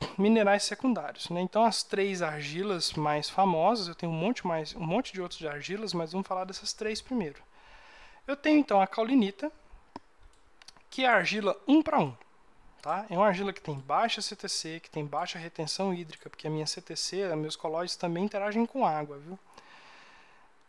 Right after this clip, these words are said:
Não possui substituição isomórfica, ou seja, não tem aquele, aquela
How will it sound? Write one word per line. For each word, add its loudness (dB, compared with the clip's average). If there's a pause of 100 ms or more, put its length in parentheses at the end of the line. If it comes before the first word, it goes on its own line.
(160)
Não 8
possui -2
substituição -2
isomórfica, 2
ou -6
seja, -2
não 2
tem -2
aquele, -6 (800)
aquela -10